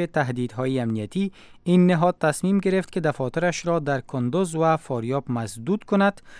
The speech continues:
و فعالیت‌های خش را در ولایت بلخ نیز محدود سازد. نمایندگان فاریاب و کندوز در ولسی جرگه افغانستان می‌گویند که متوقف شدن فعالیت‌های کمیته بین المللی صلیب سرخ در آن ولایت‌ها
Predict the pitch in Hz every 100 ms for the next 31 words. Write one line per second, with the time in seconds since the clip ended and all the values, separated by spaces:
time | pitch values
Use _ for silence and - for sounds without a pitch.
0 | - - 156 175 180 190 190 190 - 226
1 | 233 - 220 - 196 190 165 170 160 139
2 | 123 127 120 110 123 120 - 180 202 110
3 | - - - - 170 165 170 147 - 120
4 | 107 110 - - - _ _ - - 143
5 | 156 160 160 170 170 - 165 151 165 165
6 | - 160 160 - 151 147 214 - - -
7 | - 151 180 190 190 190 190 165 170 175
8 | 170 147 156 156 - 156 151 165 175 180
9 | 175 175 175 - 170 160 151 147 135 143
10 | 127 - 127 123 135 139 - 135 117 110
11 | - 131 123 123 117 - 117 110 - 190
12 | 180 151 139 135 120 113 113 110 107 107
13 | - 113 104 107 104 208 208 170 170 170
14 | 165 160 156 147 151 147